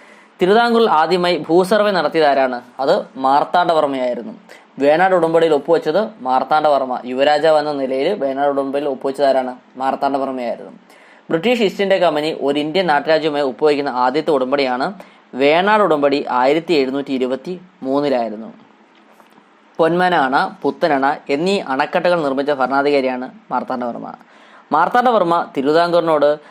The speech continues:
ആറ്റിങ്ങൽ കൂട്ടിച്ചേർത്ത വർഷം ആയിരത്തി എഴുന്നൂറ്റി മുപ്പതിലാണ്. ഉദയഗിരി കോട്ട പുതുക്കി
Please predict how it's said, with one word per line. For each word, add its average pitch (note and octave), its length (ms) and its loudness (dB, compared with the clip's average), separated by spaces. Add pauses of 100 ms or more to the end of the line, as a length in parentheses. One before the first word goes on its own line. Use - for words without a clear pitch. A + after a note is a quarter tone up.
(140)
ആറ്റിങ്ങൽ G3 440 0
കൂട്ടിച്ചേർത്ത D#3 500 -2
വർഷം C#3 380 0
ആയിരത്തി D3 420 0
എഴുന്നൂറ്റി C3+ 580 -2 (140)
മുപ്പതിലാണ്. B2+ 800 -2 (580)
ഉദയഗിരി G3 360 4
കോട്ട G3 240 0 (280)
പുതുക്കി C#3+ 520 -4